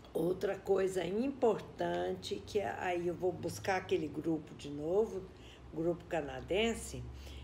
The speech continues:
que elas dizem, eles dizem o seguinte: mulheres que têm disfunção de desejo, elas em geral têm autoimagem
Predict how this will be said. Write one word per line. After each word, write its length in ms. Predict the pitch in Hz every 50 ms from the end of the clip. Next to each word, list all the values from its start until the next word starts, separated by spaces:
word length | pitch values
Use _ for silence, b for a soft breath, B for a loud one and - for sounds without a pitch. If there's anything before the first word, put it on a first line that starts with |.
| B B -
que 100 | - 196
elas 340 | 196 196 202 185 190 - 156 147
dizem, 580 | - 185 202 208 202 175 180 214 208 202 233 - - -
eles 420 | - 180 190 185 165 160 160 147 -
dizem 440 | - 165 196 220 220 208 214 214 208
o 60 | 202
seguinte: 800 | 196 - - - 202 165 139 143 156 151 139 127 - - - 123 120 - B B B B B B B B - -
mulheres 880 | 175 190 202 208 190 170 196 208 214 233 247 254 240 254 240 240 -
que 160 | - - - 226
têm 420 | 220 - - 226 214 220 220 214 - 190 165
disfunção 1000 | 156 180 226 277 320 320 - - - 302 294 269 247 - - 220 208 208 214 214
de 160 | 208 196 202
desejo, 1200 | 185 160 175 170 165 143 123 123 127 123 131 135 139 143 147 156 151 - - 165 175 190 190 196 196 - - B B B B B B B B B - -
elas 520 | - 202 220 226 220 220 220 214 214 202
em 120 | 202 196 180
geral 420 | - 196 190 180 185 185 190 190
têm 280 | 190 - 208 185 - - - - -
autoimagem 1400 | 220 254 302 370 415 427 403 403 - - 269 262 233 220 190 180 175 175 175 175 180 180 185 180 175 180 180 175